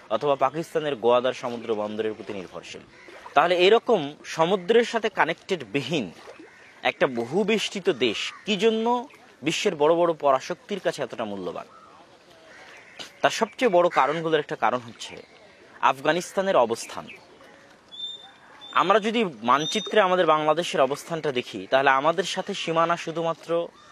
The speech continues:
ভারতের, আহ, পরাশক্তিগুলোর মধ্যে শুধুমাত্র ভারতের সীমানা আছে। কিন্তু যদি আমরা আফগানিস্তানের অবস্থান দেখি, তাহলে বিশ্বের বড় থেকে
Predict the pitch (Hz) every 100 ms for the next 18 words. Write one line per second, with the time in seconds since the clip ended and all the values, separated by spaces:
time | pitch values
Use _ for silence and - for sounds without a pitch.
0 | - - 107 131 135 - 151 156 - -
1 | - - - 110 110 110 151 170 - -
2 | 214 175 190 180 175 175 - 147 143 147
3 | 135 117 107 113 - 101 90 85 - -
4 | - - - - - - - - - 170
5 | 190 202 208 202 170 135 139 202 - 220
6 | 202 156 165 - 185 147 107 - 87 87
7 | 131 156 165 156 180 - 127 - _ -
8 | _ - _ _ - - - - 90 131
9 | 175 220 208 220